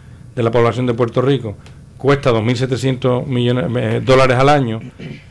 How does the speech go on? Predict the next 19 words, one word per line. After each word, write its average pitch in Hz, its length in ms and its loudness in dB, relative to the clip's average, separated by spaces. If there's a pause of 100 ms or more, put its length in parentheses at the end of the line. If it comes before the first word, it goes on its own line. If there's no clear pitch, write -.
(160)
Mandarlo 117 380 4
a 139 40 4
una 139 100 4
escuela 135 280 2
pública 143 340 2
cuesta 131 320 -2
nueve 113 400 -2
mil 143 380 -2 (560)
dólares 117 400 2
al 110 100 -4
año. 90 300 -6 (400)
Ok, 123 140 0
si 120 180 0
hiciéramos 143 320 2
este 143 140 0
ejercicio, 107 520 -2
si 107 100 -4
nosotros 135 360 0
cogiéramos 123 680 0